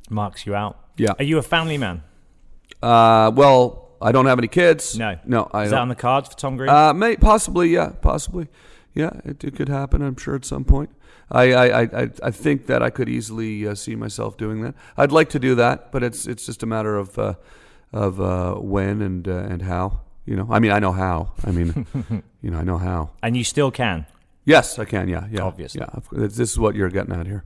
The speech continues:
Speaker 1: Yeah, yeah.
Speaker 2: Yeah, yeah, yeah. Absolutely, yeah.
Speaker 1: Um,
Speaker 2: 'Cause of the testicular cancer. Yeah, they just took the one.
Speaker 1: Yeah.
Speaker 2: Yeah, yeah.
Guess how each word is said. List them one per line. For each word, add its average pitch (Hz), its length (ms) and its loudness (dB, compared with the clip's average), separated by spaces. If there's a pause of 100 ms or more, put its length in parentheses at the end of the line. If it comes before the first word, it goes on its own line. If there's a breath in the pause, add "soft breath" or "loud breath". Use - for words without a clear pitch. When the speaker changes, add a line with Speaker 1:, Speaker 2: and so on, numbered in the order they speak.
Speaker 1:
Yeah, 92 160 -14
yeah. 82 160 -18
Speaker 2:
Yeah, 92 120 -8 (160)
yeah, 92 140 -12 (200)
yeah. - 440 -16 (260 soft breath)
Absolutely, 104 500 -8
yeah. 98 120 -4 (220)
Speaker 1:
Um, 110 360 -2
Speaker 2:
'Cause 151 220 6
of 135 60 0
the 123 60 2
testicular 110 600 -2
cancer. - 420 -10 (300)
Yeah, 101 260 -10
they 117 120 2
just 156 180 2
took - 160 4
the 117 80 -6
one. 120 280 -4 (200)
Speaker 1:
Yeah. - 180 -8 (200)
Speaker 2:
Yeah, - 180 -10 (920 soft breath)
yeah. 104 220 -4